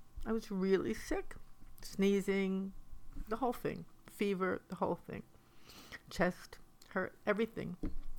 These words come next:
little congestion. So I, I was taking a very samurai, a very samurai attitude. Well, I'm, that was not necessarily K-, Kyudo Roshi's way, but it was my way at the time.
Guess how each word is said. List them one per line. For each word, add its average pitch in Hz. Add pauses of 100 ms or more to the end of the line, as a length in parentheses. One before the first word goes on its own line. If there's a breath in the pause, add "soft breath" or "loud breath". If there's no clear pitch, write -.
(220)
little 180
congestion. 170 (420 loud breath)
So -
I, 214
I 208
was 240
taking 240
a 214
very 214
samurai, 202 (240)
a -
very 185
samurai 185
attitude. 175
Well, 185
I'm, 196
that 208
was -
not 247
necessarily 196
K-, - (240)
Kyudo 165
Roshi's 180
way, 156
but 160 (220 loud breath)
it -
was 220
my 175
way 170
at -
the 202
time. 175